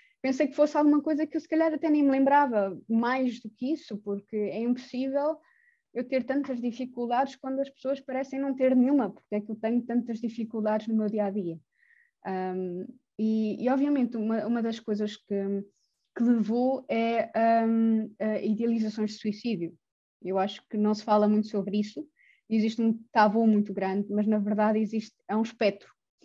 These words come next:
Ou seja, vai desde, ah, estarmos n-, no topo de,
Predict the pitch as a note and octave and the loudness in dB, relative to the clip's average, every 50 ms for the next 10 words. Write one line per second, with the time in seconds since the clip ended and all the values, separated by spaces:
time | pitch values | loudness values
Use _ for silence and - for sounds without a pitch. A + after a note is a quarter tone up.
0 | - _ _ _ _ _ _ - - - G3 F#3 F3+ F#3+ F#3+ F#3+ - - F#3+ A3 | -20 _ _ _ _ _ _ -12 -6 -4 -4 -2 0 0 0 -2 -2 0 2 4
1 | A3 A3+ G#3+ G3+ A3+ A3+ A3 G#3 G3 - G#3+ G3+ G3+ F#3+ F#3+ - _ _ _ _ | 4 4 4 4 4 2 2 2 0 0 2 2 2 2 0 -4 _ _ _ _
2 | _ _ _ _ - - F#3+ G3 G3 F#3+ F#3+ F#3 F3+ G#3 - - - G3+ G3+ G3 | _ _ _ _ -6 -4 -2 -2 0 0 0 0 -2 -4 -6 -4 -2 -2 0 0
3 | G#3 G#3 G#3 - - _ _ _ _ - G3 G3 G3+ G#3 - - G#3+ A3 A3 A3+ | 0 -2 -4 -6 -12 _ _ _ _ -6 -4 -4 -4 -4 -2 0 2 2 2 2
4 | A#3 A3+ G#3+ A3 - G3+ F#3 F#3 - _ _ _ _ - G3+ G3 G#3 G#3 G#3 G#3 | 2 0 0 0 -2 -6 -6 -6 -8 _ _ _ _ -6 -4 0 0 2 2 2
5 | G3+ G3+ | 2 2